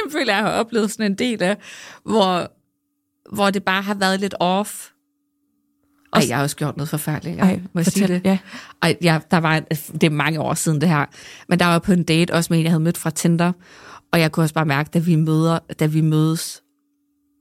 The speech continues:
Speaker 1: der, det er, det, vi har nul til fælles. Altså, vi har nul til fælles. Og så, øhm, imens jeg er på den her date,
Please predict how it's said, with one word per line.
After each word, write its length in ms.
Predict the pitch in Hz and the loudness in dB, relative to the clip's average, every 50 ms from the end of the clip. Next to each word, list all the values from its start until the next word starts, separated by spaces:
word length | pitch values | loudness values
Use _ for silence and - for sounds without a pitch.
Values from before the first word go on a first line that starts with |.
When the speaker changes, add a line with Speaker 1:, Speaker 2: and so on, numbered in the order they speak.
| _ _ _ - - | _ _ _ -8 -4
Speaker 1:
der, 140 | - 143 - - _ _ _ _ _ _ _ _ _ _ _ _ _ _ - | -2 -2 -2 -4 _ _ _ _ _ _ _ _ _ _ _ _ _ _ 0
det 160 | 165 156 143 | 0 2 2
er, 180 | 120 120 117 - - - - - | 2 0 -2 -4 -8 -12 -6 -2
det, 300 | - 160 147 139 - - | 0 2 2 2 0 0
vi 60 | 170 | 0
har 160 | 165 156 151 | 0 2 0
nul 260 | 156 156 160 151 151 151 | 0 0 0 0 -2 -2
til 180 | - - 156 | -2 -4 -2
fælles. 500 | - - 139 127 143 143 143 - - - - - | -2 -2 -2 -2 -4 -6 -6 -6 -10 -10 -6 -4
Altså, 220 | 151 151 - 151 | -2 -2 0 -2
vi 140 | 147 160 165 | -2 0 2
har 140 | 170 196 185 | 2 2 2
nul 220 | 190 180 180 170 165 | 2 2 2 0 0
til 160 | - - 165 | -2 -2 -2
fælles. 500 | - - 147 - - 151 - - - - - - - - - - - - - - - - _ - | -2 -4 -4 -4 -6 -6 -8 -8 -12 -14 -18 -20 -20 -20 -20 -20 -20 -20 -20 -20 -20 -20 _ -2
Og 180 | - 196 196 185 | 0 0 2 0
så, 600 | - - - - 220 208 202 202 202 202 190 185 185 | 0 -2 -2 0 2 4 4 4 4 2 2 2 2
øhm, 380 | 175 170 165 160 160 165 170 - _ _ _ _ - - - _ _ _ _ _ _ _ _ - | 2 2 2 0 0 -2 -4 -6 _ _ _ _ -14 -14 -14 _ _ _ _ _ _ _ _ 0
imens 400 | 208 190 190 196 196 180 - - | 2 4 4 4 4 2 0 -2
jeg 160 | - - 170 | -2 0 0
er 40 | 180 | 0
på 120 | 190 - | 0 0
den 180 | 196 - 175 175 | -2 -2 0 0
her 60 | 165 156 | 0 0
date, 280 | - 175 170 180 175 | 0 0 0 0 -2